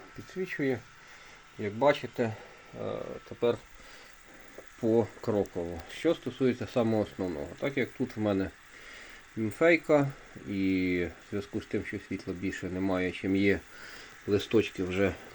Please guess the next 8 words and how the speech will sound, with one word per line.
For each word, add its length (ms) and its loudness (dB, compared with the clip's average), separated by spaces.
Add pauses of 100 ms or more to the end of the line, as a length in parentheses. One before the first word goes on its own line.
(140)
поміняли 680 4 (500)
колір. 280 6
Ну, 80 0
тут 180 -6 (120)
яс-, 320 2
яскраво 460 2
видно, 340 2
що 280 -2